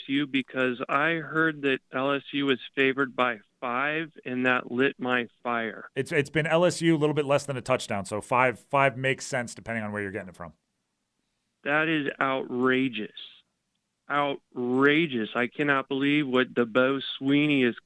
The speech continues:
Speaker 1: cooking up in the locker room
Speaker 2: <laughs>
Speaker 1: right now, because that has got me fired up. I didn't know who to pick in this game. My da-, uh, my grandfather went to L S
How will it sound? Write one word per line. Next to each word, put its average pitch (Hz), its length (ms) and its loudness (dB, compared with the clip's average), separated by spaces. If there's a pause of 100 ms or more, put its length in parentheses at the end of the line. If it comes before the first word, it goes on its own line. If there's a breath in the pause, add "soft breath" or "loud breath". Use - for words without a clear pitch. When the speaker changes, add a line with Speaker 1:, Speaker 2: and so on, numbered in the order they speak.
Speaker 1:
cooking 135 360 0
up 127 160 2
in 123 100 -2
the 117 80 0
locker 120 480 0
room 120 200 -2
Speaker 2:
<laughs> - 20 -2
Speaker 1:
right 117 260 0
now, 120 300 -2
because 107 420 -6
that 151 400 0 (400 soft breath)
has 131 160 -4
got 127 260 2
me 123 220 -4
fired 117 400 0
up. 110 220 0
I 120 120 -2
didn't 151 280 -4
know 139 400 0
who 143 200 2
to 135 120 2
pick 131 320 -2
in 139 140 0
this 139 180 2 (100)
game. 139 380 0 (400 soft breath)
My 113 100 -6
da-, 123 400 4
uh, 117 300 -2
my 127 160 -4
grandfather 143 680 -2
went 139 240 -4
to - 80 -4
L 131 220 2
S 127 140 -2